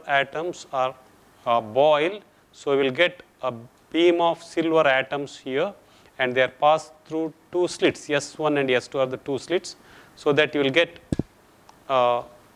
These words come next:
a beam which is very much collimated, a straight line path for the, uh, atomic beam of silver.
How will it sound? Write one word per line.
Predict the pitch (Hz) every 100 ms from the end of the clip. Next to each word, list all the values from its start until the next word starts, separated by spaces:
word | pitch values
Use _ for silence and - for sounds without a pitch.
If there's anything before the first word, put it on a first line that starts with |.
| _ - _ - - - - - - - - - - - -
a | - 135 131 135 - - - 117
beam | 143 175 143 110
which | 123 139
is | 131
very | - 143 156
much | 160 156 - -
collimated, | - 139 165 170 156 127 - 117 98 - - -
a | -
straight | - - 175 165
line | 165 151 127 -
path | 139 135
for | - 131
the, | 123 131 - _ - - - - _ -
uh, |
atomic | 117 120 139 139 117
beam | 123 123
of | 120
silver. | - 151 127 104 98